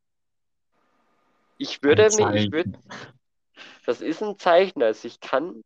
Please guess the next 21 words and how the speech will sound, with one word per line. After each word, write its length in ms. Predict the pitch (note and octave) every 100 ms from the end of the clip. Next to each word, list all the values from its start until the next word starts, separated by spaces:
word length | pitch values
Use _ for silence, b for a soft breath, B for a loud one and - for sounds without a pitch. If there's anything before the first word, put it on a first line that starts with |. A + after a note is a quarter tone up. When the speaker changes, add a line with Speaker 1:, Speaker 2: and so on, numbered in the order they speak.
| _
Speaker 1:
und 240 | C3 B2+ -
ich 160 | C#3
muss 180 | D3+ -
mir 60 | F#3+
vorstellen, 400 | - E3+ - -
ich 160 | -
kann 280 | - - E3
mir 120 | G#3
vorstellen, 760 | G3+ - C#3+ - - A2+ A#2 D#3 - _ _ _ _ _
dass 140 | B2
die 100 | - A#2+
Chargers 840 | - C3 - F3+ E3+ - - - _ _ _ _ _ _ _ _ _ _ _ _ _ _
am 100 | B2 A#2+
Ende 200 | D#3 E3
der 120 | D#3+
Saison 300 | E3 F3 D#3+
als 120 | D3+
Super 220 | D#3+ D3+
Bowl-Sieger 500 | C#3+ D3 - D3 C#3
dastehen 640 | - B2 B2+ - - B2+ C3
können. 480 | - - C#3+ B2+ F#2+